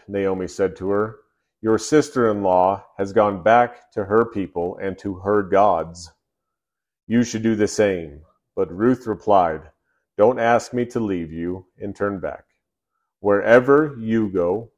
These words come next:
I will go. Wherever you live, I will live.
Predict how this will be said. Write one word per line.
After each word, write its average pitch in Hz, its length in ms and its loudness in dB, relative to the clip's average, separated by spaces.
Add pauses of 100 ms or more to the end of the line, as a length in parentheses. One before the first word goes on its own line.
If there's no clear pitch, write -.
I 92 160 0
will 78 200 -10
go. - 280 -18 (420)
Wherever 104 360 2
you 123 300 6
live, 98 440 0 (180)
I 123 180 8
will 90 180 -2
live. 76 300 -14